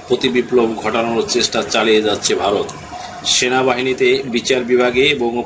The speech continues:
পনেরো আগস্ট প্রতিবিপ্লবের চেষ্টা ব্যর্থ হওয়ার পর পরাজিত সরকারের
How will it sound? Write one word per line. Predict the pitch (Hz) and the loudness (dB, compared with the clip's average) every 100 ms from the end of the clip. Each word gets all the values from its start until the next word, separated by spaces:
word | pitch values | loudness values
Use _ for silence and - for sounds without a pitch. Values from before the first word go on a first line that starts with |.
| - | 0
পনেরো | 135 135 | 2 4
আগস্ট | 123 123 123 113 - - | 2 2 0 0 -6 -4
প্রতিবিপ্লবের | 127 135 123 120 127 120 120 123 | -2 0 0 0 2 4 2 2
চেষ্টা | - 120 - 120 | 0 0 0 -2
ব্যর্থ | 113 117 - | 0 -2 -2
হওয়ার | 123 123 123 - | -2 2 2 2
পর | 131 120 - - - | 0 0 -4 -12 -2
পরাজিত | 120 123 127 131 - 127 127 | 2 4 2 2 4 4 4
সরকারের | - 120 123 123 123 123 | 2 0 0 2 2 2